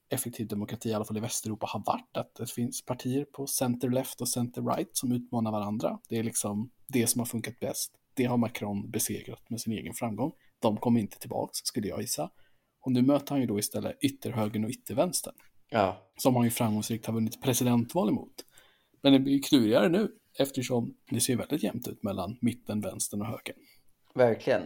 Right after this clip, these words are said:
Speaker 2: Ehm, och om man ska, om vi ska, eh, sjunga Macrons lov då, så kan man ju säga att när han dundrade in tjugohundrasjutton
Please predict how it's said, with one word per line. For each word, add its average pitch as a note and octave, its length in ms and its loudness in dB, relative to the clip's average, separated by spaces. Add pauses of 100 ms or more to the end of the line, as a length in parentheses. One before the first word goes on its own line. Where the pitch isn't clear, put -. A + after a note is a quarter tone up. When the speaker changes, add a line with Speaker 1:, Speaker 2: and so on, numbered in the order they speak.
(140)
Speaker 2:
Ehm, A#2+ 480 6
och C#3 120 6
om C#3+ 80 6
man C#3+ 100 6
ska, D3+ 360 6
om C#3+ 180 0
vi C#3+ 160 2
ska, C#3+ 160 -2 (200)
eh, A#2+ 460 2 (340)
sjunga B2+ 580 4
Macrons A#2+ 440 -4
lov C#3 300 8
då, F2+ 80 2
så - 100 -10
kan A2+ 80 0
man G#2+ 80 0
ju G#2 60 -4
säga G2+ 120 4
att - 100 -6
när C3 260 10
han G#2 260 4
dundrade G#2+ 560 2
in G#2+ 340 -6
tjugohundrasjutton G#2 800 -4